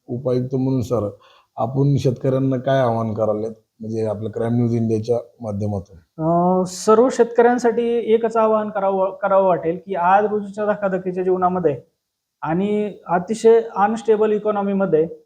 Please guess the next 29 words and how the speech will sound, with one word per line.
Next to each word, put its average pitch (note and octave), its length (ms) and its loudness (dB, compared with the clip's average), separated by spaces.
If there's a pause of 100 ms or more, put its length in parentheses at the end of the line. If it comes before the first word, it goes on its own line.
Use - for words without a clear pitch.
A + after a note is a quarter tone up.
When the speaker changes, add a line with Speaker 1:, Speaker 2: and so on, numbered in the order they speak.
(200)
Speaker 2:
एकमेव G#3+ 440 0
स्टेबल A3 380 2
गोष्ट A3 240 2
आहे G3 120 2
ती G3 120 -2
म्हणजे F#3 180 -4
पशुसंवर्धन. D#3 640 -4 (680)
अगदी F3 280 2
अनादी G3 320 2
काळापासून G3 540 0
चालत F#3+ 320 0
आलेला F#3 260 0
हा F3 80 0
व्यवसाय, F3+ 480 0 (840)
अनादी F#3+ 320 2
काळापासून G#3 440 2
आपण G#3 300 -4
भावनिक G3+ 340 -2
होतो, F#3+ 460 -4 (180)
सध्या F#3 280 0
आपण F#3+ 180 -2
व्यावसायिक G3 440 0
आहोत E3+ 240 2 (120)
आणि F3+ 460 -6
व्यावसायिक G#3+ 540 0
पद्धतीने G#3+ 400 0
हा G3+ 140 2
व्यवसाय G3+ 340 -2
करताना F#3+ 440 -4